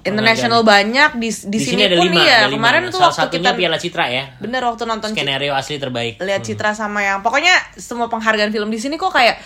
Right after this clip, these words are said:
Speaker 1: "Busetnya autobiografi film apaan?"
Speaker 2: Apa ya,
Speaker 1: Kayak
Speaker 2: iya.
Speaker 1: semua-semua. Jadi kan kita banyak menjagokan banyak film nih. Terus kok kayak film-film yang kita jagokan dan orang-orang kita jagokan, lah, kesabetnya sama si autobiografi ini. Jadi
Speaker 2: Iya.
Speaker 1: kayak ini,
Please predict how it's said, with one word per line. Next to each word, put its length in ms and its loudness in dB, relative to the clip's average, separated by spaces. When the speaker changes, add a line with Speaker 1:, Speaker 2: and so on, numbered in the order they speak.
Speaker 1:
"Busetnya 400 -4
autobiografi 720 -4
film 260 -6
apaan?" 800 -4
Speaker 2:
Apa 160 -6
ya, 220 -2
Speaker 1:
Kayak 180 2
Speaker 2:
iya. 200 -10
Speaker 1:
semua-semua. 560 -2
Jadi 180 -2
kan 180 2
kita 180 -2
banyak 300 0
menjagokan 480 0
banyak 240 0
film 260 -2
nih. 160 0
Terus 160 -6
kok 140 2
kayak 180 -4
film-film 320 -4
yang 140 -4
kita 180 -6
jagokan 480 -2
dan 120 -2
orang-orang 360 -4
kita 180 -6
jagokan, 420 2
lah, 140 4
kesabetnya 640 0
sama 320 2
si 240 -4
autobiografi 840 -2
ini. 240 -12
Jadi 160 -4
Speaker 2:
Iya. 80 -2
Speaker 1:
kayak 220 4
ini, 120 -2